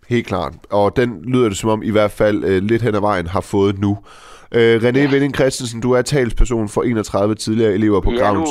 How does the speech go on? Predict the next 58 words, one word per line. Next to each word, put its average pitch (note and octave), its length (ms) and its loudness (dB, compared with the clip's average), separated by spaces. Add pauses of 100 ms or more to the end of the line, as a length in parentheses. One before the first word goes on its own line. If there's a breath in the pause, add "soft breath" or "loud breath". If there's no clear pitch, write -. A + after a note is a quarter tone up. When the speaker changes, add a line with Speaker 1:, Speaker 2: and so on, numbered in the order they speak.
(120)
Speaker 2:
nu, D3 80 -4
nu C3+ 120 -4 (200)
er A2 80 -8
det A#2 120 -10
nok B2 140 0
Speaker 1:
Ja. C#3 60 -8
Speaker 2:
nærmere B2 220 -4
over A#2 100 -4
hundrede. B2 300 -6 (140)
Ja. G#2+ 120 -4 (800 loud breath)
Speaker 1:
Okay, B2+ 340 0 (180)
<laughs> - 160 -4
ja, B2 140 4
ja. E2+ 120 -2 (260)
Det, D3 140 4
men, D3+ 200 0
men D#3 180 2
sagen F#3 260 4
er F3 100 6
så F3+ 120 2
verserende E3 400 2
lige D#3+ 140 4
nu, E3 180 2
at C3+ 180 0
det D3 60 2
er C#3 80 0
påstand C#3+ 380 2
mod C3 140 2
påstanden. C#3 600 0 (300 loud breath)
Der B2+ 60 4
er B2+ 60 6
immer C#3 180 4
væk, C3 240 2
øh, A2+ 200 4
rigtig C#3+ 260 2
mange, B2 240 2
der B2+ 100 2
kommer A#2 260 2
ud C3+ 200 4
og, G#2 300 2
og G2+ 100 2
har G#2+ 80 0
oplevet A#2 400 0
det G#2 100 0
samme, A2 280 0
så B2 100 -2
det A#2 200 -2
kunne A2 300 -2
tale G#2+ 220 0
for, G#2+ 320 2
at - 220 -4
der, G2 140 2 (580 loud breath)
øh, F#2 580 2
måske G#2 240 0
er G2 100 0
noget F2 240 0
om F#2+ 220 -2 (300 soft breath)
sagen. D2 360 -4